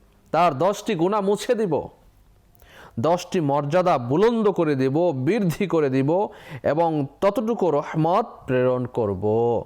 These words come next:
সল্লু আলাল হাবিব সাল্লাল্লাহু তাআলা আলা মুহাম্মদ সাল্লাল্লাহু তাআলা আলাইহি ওয়া আলিহি ওয়াসাল্লাম।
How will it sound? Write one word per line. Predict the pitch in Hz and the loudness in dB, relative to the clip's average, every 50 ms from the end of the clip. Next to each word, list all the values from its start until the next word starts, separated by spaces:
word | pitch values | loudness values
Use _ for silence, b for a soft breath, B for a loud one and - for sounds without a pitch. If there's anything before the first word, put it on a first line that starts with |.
| - - | -8 -16
সল্লু | - - - 170 156 147 139 151 170 175 165 151 | -18 -10 -6 -4 -2 0 0 2 2 2 2 2
আলাল | 139 131 131 135 120 98 | 0 0 -2 -2 -4 -4
হাবিব | - - - 123 120 135 147 165 175 180 185 185 185 185 190 190 170 180 - - _ _ _ b b b b b b b b b _ _ _ | -6 -6 -6 -2 0 0 2 2 0 0 0 0 0 0 -2 -2 -4 -6 -10 -16 _ _ _ b b b b b b b b b _ _ _
সাল্লাল্লাহু | - - - 160 156 143 135 139 135 120 117 127 135 143 139 127 131 | -12 -6 -4 -4 -2 0 0 -2 -2 -2 -2 0 0 0 0 -2 -4
তাআলা | 123 - 123 123 123 135 139 135 131 127 123 120 110 104 | -4 -2 -2 -2 0 0 -2 -2 0 0 0 0 0 0
আলা | 117 127 135 139 135 127 | 0 0 0 0 0 0
মুহাম্মদ | 120 120 110 - - 156 151 156 160 165 160 165 165 - - b b b b b b b b b b b b b b b b - | -2 -4 -6 -6 -6 -6 -2 -2 0 0 0 0 -2 -6 -12 b b b b b b b b b b b b b b b b -16
সাল্লাল্লাহু | - - - 143 135 123 117 117 131 135 131 123 123 | -8 -4 -2 -2 0 0 0 0 0 0 0 -2 -2
তাআলা | 117 127 120 117 123 120 117 117 113 | -4 -2 -2 -2 -2 -2 -2 -2 -2
আলাইহি | 110 117 123 123 120 113 117 117 107 107 | 0 0 0 -2 -2 -2 -4 -4 -2 -2
ওয়া | 117 110 | -2 -2
আলিহি | 110 107 107 95 | -2 -2 -4 -6
ওয়াসাল্লাম। | 104 101 - 117 101 95 90 95 107 | -8 -8 -6 -6 -6 -6 -6 -8 -12